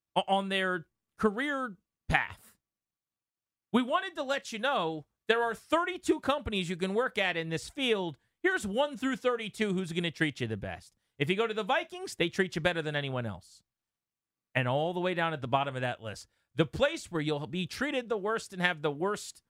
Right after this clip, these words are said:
tools given to you to succeed, the Washington Commanders. And in their opening statement, they said about the Commanders, "The locker room does not have confidence that Dan Snyder is willing to invest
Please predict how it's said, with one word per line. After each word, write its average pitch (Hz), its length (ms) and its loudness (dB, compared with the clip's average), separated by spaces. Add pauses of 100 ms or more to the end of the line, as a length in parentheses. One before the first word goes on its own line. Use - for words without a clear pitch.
(340)
tools 226 360 -2
given 196 340 0
to 170 120 -8
you 165 80 2
to 156 80 -4
succeed, 139 640 -4 (680)
the 135 80 4
Washington 120 480 -4
Commanders. 104 520 -4 (300)
And 226 220 -2 (120)
in 311 340 -2 (120)
their 240 260 4
opening 233 420 0
statement, 233 540 -2
they 202 120 2
said 262 320 0
about 196 300 0
the 180 60 -8
Commanders, 185 760 -2 (720)
"The 151 120 4
locker 190 520 0
room 113 380 -2 (340)
does 139 220 2
not 175 320 4 (100)
have 247 260 0 (100)
confidence 156 640 2
that 135 240 -2
Dan 185 320 2
Snyder 165 500 0
is 123 180 -2
willing 180 480 -2
to 180 160 0
invest 156 500 -2